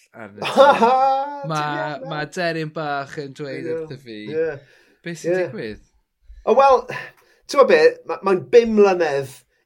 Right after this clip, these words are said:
Speaker 2: i'r diwrnod ers i fi, yym, recordio fy mhodlediad cyntaf.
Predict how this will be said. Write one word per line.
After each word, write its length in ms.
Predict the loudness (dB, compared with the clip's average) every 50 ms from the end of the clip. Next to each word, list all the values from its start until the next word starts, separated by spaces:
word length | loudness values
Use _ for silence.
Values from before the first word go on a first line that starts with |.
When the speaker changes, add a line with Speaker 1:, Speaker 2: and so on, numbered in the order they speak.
| _
Speaker 2:
i'r 260 | 2 4 4 4 4 2
diwrnod 680 | 2 2 2 0 0 -2 -4 -4 -4 -6 -8 -12 -16 -20 -20 _ _ _ _ _ _ _ _ _
ers 260 | -8 -8 -8 -8 -10 -12
i 100 | -12 -10
fi, 200 | -6 -4 -4 -4 -4 -8 -10 -10 -12 -12 -16 _ _ _ _ _ _ _ _ _ _ _ _ _
yym, 540 | -10 -8 -6 -6 -6 -6 -6 -8 -10 -10 -12 -14 -14 -16 -18 _ _ _ _ _ _ _ -10
recordio 540 | -8 -8 -2 0 0 0 0 0 -2 -2 -4
fy 140 | -4 -4
mhodlediad 640 | -4 -2 -4 -2 -2 -4 -4 -4 -2 -4 -6 -6 -6 -8
cyntaf. 540 | -10 -8 -10 -10 -10 -10 -10 -10 -12 -14